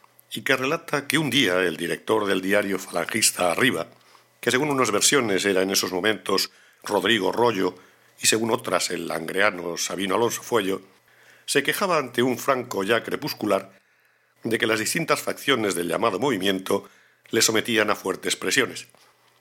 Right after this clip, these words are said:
Parece ser, y así ha quedado en los anales, que el general se lo quitó de encima con una frase lapidaria: "Haga usted como yo y no se meta en política". Ahí tienen ustedes la clave, la gran enseñanza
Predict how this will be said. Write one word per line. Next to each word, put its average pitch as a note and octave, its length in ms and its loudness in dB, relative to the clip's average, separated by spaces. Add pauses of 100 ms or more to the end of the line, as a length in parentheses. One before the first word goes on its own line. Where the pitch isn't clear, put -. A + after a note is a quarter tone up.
(200)
Parece - 300 -4
ser, A#2 300 0 (680)
y A#2+ 100 2
así C#3 200 2
ha G2 80 4
quedado G2 280 2
en F2+ 80 -2
los C#3 140 2
anales, G2 520 0 (380)
que - 80 -2
el C3 80 2
general C#3 320 2
se - 80 0
lo G#2 80 0
quitó F#2+ 200 0
de B2+ 60 4
encima A2+ 480 0
con F#2+ 160 -8
una G2+ 140 -2
frase F#2+ 360 0
lapidaria: F2+ 640 -2 (760)
"Haga C#3 200 0
usted - 320 -4
como D3 260 0
yo G#2 320 0 (380)
y B2 100 0
no A2+ 80 2
se F2+ 160 2
meta F2 500 0
en G2+ 160 -2
política". G2 540 -2 (1200)
Ahí B2+ 140 2
tienen F2+ 280 -8
ustedes F2 360 -2
la E2+ 100 -4
clave, - 260 -10 (600)
la F#2+ 120 0
gran A#2 220 0
enseñanza A2+ 640 -2